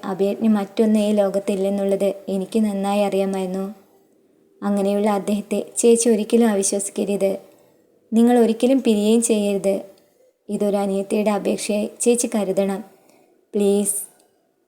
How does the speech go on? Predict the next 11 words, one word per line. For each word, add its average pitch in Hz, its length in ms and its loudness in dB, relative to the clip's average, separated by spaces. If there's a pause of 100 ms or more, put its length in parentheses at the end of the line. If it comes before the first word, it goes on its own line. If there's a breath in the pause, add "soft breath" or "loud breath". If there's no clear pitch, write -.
(580)
ശ്വേതയുടെ 247 520 4
വാക്കുകളെല്ലാം 233 680 2
കേട്ട 208 360 -2
ഞെട്ടലിൽ 214 460 0 (100)
പെട്ടെന്ന് 196 400 0
ഗോപികയാകെ 196 680 -2 (140)
തളർന്ന 190 400 -2
മനസ്സോടെ 196 520 -2 (100)
അവിടെയൊന്ന് 190 480 0
അമർന്നിരുന്നു 190 600 -4
പോയി. 185 320 -2